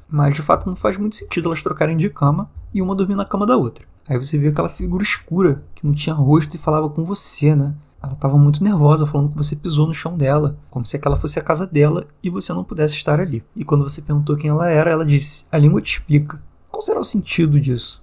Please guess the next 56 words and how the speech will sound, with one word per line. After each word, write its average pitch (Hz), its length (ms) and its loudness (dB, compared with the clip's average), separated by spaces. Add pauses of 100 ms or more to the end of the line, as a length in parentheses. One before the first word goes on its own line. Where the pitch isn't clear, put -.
De 160 100 -2
fato, 165 320 2
muitas 208 220 0
vezes 185 220 2
as 185 60 0
entidades 156 440 0
falam 175 260 0
coisas 160 360 2
que 165 160 -10
pra 151 200 0
gente 151 200 2
não 185 80 -4
faz 180 200 0
o 180 40 -2
menor 175 220 -4
sentido, 156 460 4
né? 135 120 0
Mas 131 160 -2
de 127 80 -2
repente 147 320 -2
pra 180 160 4
elas 156 220 4
tem 185 100 -6
algum 170 160 -6
sentido 185 400 -4
sim. 135 300 -2 (220)
Mas 156 160 0
a 170 40 4
minha 185 140 4
pergunta 214 340 2
principal 196 540 4
é, 131 180 6 (220)
você 156 160 0
tem 220 100 2
certeza 165 540 2
de 135 100 -4
que - 160 -12
quem 208 200 -2
tava 190 260 2
deitado 147 640 2 (320)
na 147 100 0
cama 147 220 4
pequena 147 400 2
era 143 100 2
de - 120 -10
fato 147 280 -2
a - 40 -14
Carol? 127 500 0 (140)
Ou - 100 -8
será 143 240 2
que 147 120 -4
não 143 80 2
era 139 80 2
alguma 135 180 0
outra 139 200 2
coisa? 117 460 0